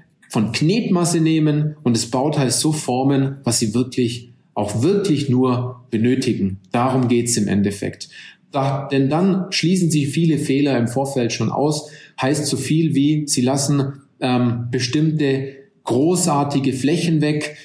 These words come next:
ähm, wo viel Material drinnen ist. Ähm, Sie gehen vielleicht und machen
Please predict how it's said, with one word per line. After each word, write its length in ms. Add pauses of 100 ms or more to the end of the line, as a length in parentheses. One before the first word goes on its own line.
(180)
ähm, 420
wo 120
viel 280
Material 680
drinnen 280
ist. 520 (260)
Ähm, 400
Sie 200
gehen 280
vielleicht 680
und 140
machen 340